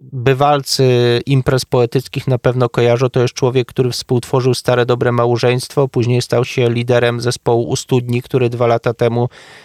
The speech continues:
e, w pełnym składzie u nas występował. I to jest piątek. Jeszcze w piątek, e, jest, e, ogłoszenie werdyktów naszych konkursów. Mamy trzy konkursy. Mamy turniej jednego wiersza imienia Ryszarda Szocińskiego, mamy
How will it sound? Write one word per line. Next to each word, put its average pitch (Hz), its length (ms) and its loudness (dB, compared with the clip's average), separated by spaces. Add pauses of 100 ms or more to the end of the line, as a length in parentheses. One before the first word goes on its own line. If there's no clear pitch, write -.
(120)
e, 117 200 2
w - 80 -12
pełnym 123 380 0
składzie 117 440 0
u 135 160 0
nas 107 320 0 (100)
występował. 95 720 -2
I - 80 -14
to 202 140 0
jest 220 160 0
piątek. 107 500 -2
Jeszcze 185 300 -2
w - 60 -12
piątek, 175 480 0
e, 151 40 6 (280)
jest, 135 560 -2
e, 131 240 2
ogłoszenie 123 800 0
werdyktów 123 560 -4
naszych 127 280 -4
konkursów. 120 640 -4
Mamy 104 220 0
trzy - 180 -6
konkursy. 160 520 -2 (480)
Mamy 113 240 0
turniej 180 380 2
jednego 147 340 2
wiersza 135 400 0
imienia 120 340 0
Ryszarda 117 420 -2
Szocińskiego, 151 800 -2
mamy 110 440 0